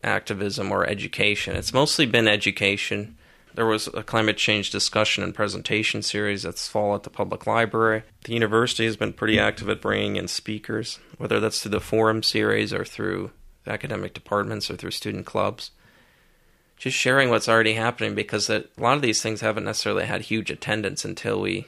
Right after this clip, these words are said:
really started promoting them. And I have four hundred people on this <laughs> email list now, and,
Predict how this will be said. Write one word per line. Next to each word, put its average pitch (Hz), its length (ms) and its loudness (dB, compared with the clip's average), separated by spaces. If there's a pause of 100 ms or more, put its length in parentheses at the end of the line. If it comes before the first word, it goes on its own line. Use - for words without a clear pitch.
(140)
really 110 300 -2
started 98 340 -2
promoting 98 460 -2
them. 95 180 -6
And 92 140 -10 (680)
I 117 80 -4
have 110 140 -2 (240)
four 113 220 2
hundred 107 260 2
people 107 320 0
on 82 140 -2
this - 180 -2
<laughs> 92 60 -4
email 104 300 0
list 104 280 -2
now, 98 300 0
and, 98 160 -8